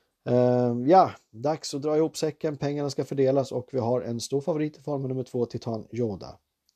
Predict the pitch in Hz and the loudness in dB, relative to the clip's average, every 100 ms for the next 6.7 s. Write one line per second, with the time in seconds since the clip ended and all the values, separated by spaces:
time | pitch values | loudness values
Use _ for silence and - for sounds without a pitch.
0 | _ _ _ _ _ - 117 151 135 - | _ _ _ _ _ 0 4 4 2 0
1 | 214 202 131 110 123 120 113 120 117 131 | 0 2 -2 -2 -8 -8 -6 -4 0 0
2 | 135 113 113 - 131 131 - 120 - 120 | 0 -4 -4 -8 -6 -6 -6 -10 -8 -10
3 | 107 113 107 - 127 120 117 107 - 110 | -8 -8 -10 -8 -4 -4 -4 -8 -10 -10
4 | 104 104 - 101 101 - 131 120 101 - | -8 -10 -8 -10 -10 -8 -4 -4 -4 -10
5 | - 113 101 104 - - - 87 90 101 | -12 -10 -10 -12 -14 -16 -16 -14 -14 -10
6 | 101 90 90 87 107 85 | -10 -10 -12 -12 -14 -14